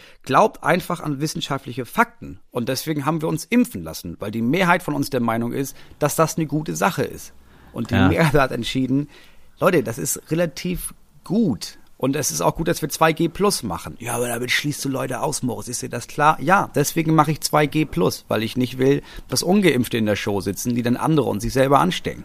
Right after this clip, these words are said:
Speaker 1: Das ist, das ist der Grund. Alle
Speaker 2: Ich
Speaker 1: sollen geimpft und getestet sein, wenn sie im Publikum sitzen.
Speaker 2: Ich find's schon komisch, wenn Leute sagen, ja, ich bin nicht geimpft und deswegen müssen wir aufpassen. Und ich dann denke so, also, also das Ding ist ja offenbar schon,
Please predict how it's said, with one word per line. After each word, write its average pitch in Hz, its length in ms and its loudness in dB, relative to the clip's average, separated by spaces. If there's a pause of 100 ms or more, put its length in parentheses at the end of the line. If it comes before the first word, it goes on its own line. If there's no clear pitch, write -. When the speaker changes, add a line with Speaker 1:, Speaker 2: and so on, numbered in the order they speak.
(120)
Speaker 1:
Das - 180 -2
ist, - 340 2
das 101 140 0
ist - 240 -2
der 123 100 2
Grund. 139 340 4 (540)
Alle 131 220 4
Speaker 2:
Ich 151 40 2
Speaker 1:
sollen 135 200 2
geimpft 127 360 0
und 139 120 0
getestet 160 460 0
sein, 110 240 2
wenn 123 120 2
sie 127 80 -2
im 135 80 0
Publikum - 460 -2
sitzen. - 400 -14
Speaker 2:
Ich 90 120 -2
find's 120 240 6
schon 127 140 8
komisch, 127 380 6
wenn 113 60 8
Leute 107 200 6
sagen, 104 220 6
ja, 101 80 6
ich 98 100 -2
bin 113 140 4
nicht 113 140 0
geimpft 113 260 2
und 107 80 2
deswegen 107 360 4
müssen 110 240 2
wir 90 140 4
aufpassen. 143 720 2
Und 101 140 2
ich 98 100 -2
dann 98 160 6
denke 113 280 4
so, 110 320 6
also, 95 420 2 (760)
also 104 220 6
das 98 180 4
Ding 139 180 6
ist 165 120 6
ja 117 160 8
offenbar 101 380 6
schon, 123 500 6